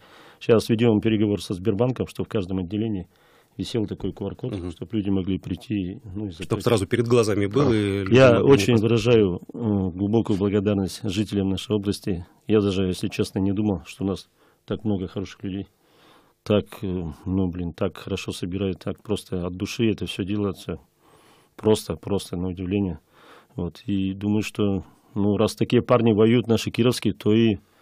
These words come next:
Speaker 1: люди-то у нас такие
Speaker 2: Мгм.
Speaker 1: вятские, хорошие.
Speaker 2: Мгм.
Speaker 1: Вот, так что мы щас всё организуем, как бы координируем, э, все действия,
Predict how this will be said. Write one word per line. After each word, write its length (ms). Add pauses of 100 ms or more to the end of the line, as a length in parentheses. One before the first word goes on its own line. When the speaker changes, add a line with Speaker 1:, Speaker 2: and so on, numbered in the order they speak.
(220)
Speaker 1:
люди-то 340
у 40
нас 160
такие 440
Speaker 2:
Мгм. 280
Speaker 1:
вятские, 400
хорошие. 480
Speaker 2:
Мгм. 120 (640)
Speaker 1:
Вот, 340
так 180
что 300
мы 160
щас 220
всё 400 (200)
организуем, 800
как 200
бы 120
координируем, 760 (600)
э, 180
все 200
действия, 600